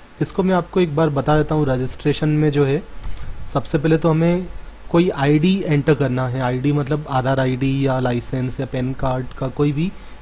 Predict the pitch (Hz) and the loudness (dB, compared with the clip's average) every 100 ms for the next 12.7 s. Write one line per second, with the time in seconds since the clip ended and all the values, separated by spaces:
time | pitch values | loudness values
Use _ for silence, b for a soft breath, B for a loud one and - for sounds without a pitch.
0 | B 151 143 131 131 156 147 151 151 - | B 2 2 0 4 4 4 2 0 0
1 | 135 135 135 170 - - B B B B | -2 0 0 -2 -6 -10 B B B B
2 | - - - - - - - - 165 151 | -10 -8 -12 -14 -18 -20 -18 -2 0 2
3 | 135 117 156 151 - 160 156 156 - 135 | 0 0 2 2 2 2 4 2 0 -2
4 | - 151 147 143 135 - 147 151 156 - | 0 2 4 2 0 0 2 2 0 -2
5 | 135 123 135 - 139 139 143 135 127 - | -4 -2 -4 -2 -2 0 -2 -2 -2 -2
6 | 135 139 139 - - 131 127 127 123 147 | -2 0 -2 -4 -4 -2 0 0 0 0
7 | 135 131 131 120 120 113 - - B B | 0 0 -2 -2 -2 -6 -10 -16 B B
8 | B B B - - 151 180 175 185 139 | B B B -6 -2 2 4 4 4 4
9 | 147 - 196 175 185 151 139 - 143 147 | 6 6 6 2 4 2 2 0 2 2
10 | 151 - 175 139 - 165 165 - 135 143 | 0 -2 -2 -2 0 0 0 -2 0 2
11 | 143 143 147 147 - 139 151 170 139 131 | 2 0 -2 -2 -2 -2 -2 -4 -4 -4
12 | 123 131 127 135 123 120 | -2 -4 -4 -4 -6 -8